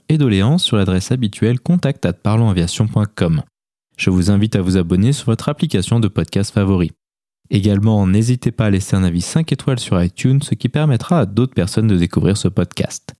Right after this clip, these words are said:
La description de cet épisode est disponible sur notre site web parlonsaviation point com slash cent vingt-sept. Je tiens à remercier Alexis et Jean-Baptiste d'avoir accepté de venir sur le podcast pour partager avec nous leur expérience de compétiteurs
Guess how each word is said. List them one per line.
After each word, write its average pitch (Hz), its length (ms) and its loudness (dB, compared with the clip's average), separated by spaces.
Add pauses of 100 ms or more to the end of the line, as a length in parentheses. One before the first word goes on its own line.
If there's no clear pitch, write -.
(500)
La 92 80 0
description 92 500 -2
de 101 60 2
cet 90 280 -2
épisode 101 480 0
est 95 40 2
disponible 92 600 2
sur - 140 -4
notre 87 260 0
site - 260 -6
web 107 200 2 (340)
parlonsaviation 98 640 2
point 80 160 0
com 127 260 -2
slash 120 320 -2
cent 113 200 -2
vingt-sept. - 500 -4 (300)
Je 107 100 -2
tiens 110 180 -2
à 101 40 2
remercier 98 400 2
Alexis 101 300 0
et 110 40 2
Jean-Baptiste 98 600 0
d'avoir 92 220 0
accepté - 360 -2
de 101 120 -2
venir 127 300 2
sur - 120 0
le 101 80 2
podcast 127 500 -2
pour - 160 -2
partager 113 360 -2
avec 95 160 -2
nous 117 100 2
leur 113 160 2
expérience 101 460 0
de 90 80 2
compétiteurs 113 640 -2